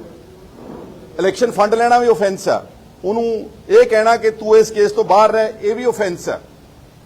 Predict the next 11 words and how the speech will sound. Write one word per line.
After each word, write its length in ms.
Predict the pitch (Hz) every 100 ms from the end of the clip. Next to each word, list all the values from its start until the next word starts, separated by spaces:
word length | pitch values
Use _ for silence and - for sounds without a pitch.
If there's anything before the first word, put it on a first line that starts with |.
| - - - - -
ਤੇ 100 | 214
ਜਿਹੜੀ 200 | 208 233
ਉਹਨਾਂ 220 | 233 233
ਦੀ 80 | 233
ਆਪਸ, 400 | 196 190 214 - -
ਹੁਣ 140 | 175 202
ਦੇਖੋ 220 | 214 226
ਇਨਵੈਸਟੀਗੇਸ਼ਨ 640 | 202 175 170 208 208 202
ਕੀ 180 | 202 202
ਮੈਟਰ 320 | 185 170 175
ਹੁੰਦਾ, 400 | 170 165 170 165